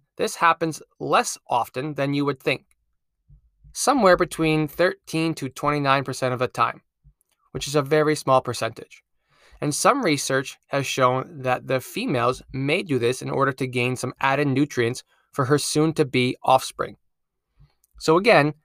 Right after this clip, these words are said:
the female may bite the head off the male either before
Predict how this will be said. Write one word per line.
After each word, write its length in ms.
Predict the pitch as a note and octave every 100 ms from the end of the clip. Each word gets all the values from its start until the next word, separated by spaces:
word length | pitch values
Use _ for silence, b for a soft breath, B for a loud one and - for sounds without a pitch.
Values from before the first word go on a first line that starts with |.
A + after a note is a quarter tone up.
| _ _
the 100 | -
female 600 | B3 - D4+ C4 B3+ C4 - _
may 440 | E3+ D3+ D3+ D#3 G#3+
bite 320 | - - -
the 100 | F3+
head 240 | D3 C#3+
off 160 | C#3+ D3
the 80 | F3
male 420 | B2+ A2 B2 - _ -
either 340 | C3+ B2+ B2 - _ _ -
before 600 | C3 A2+ C3 B2 C3 F#3+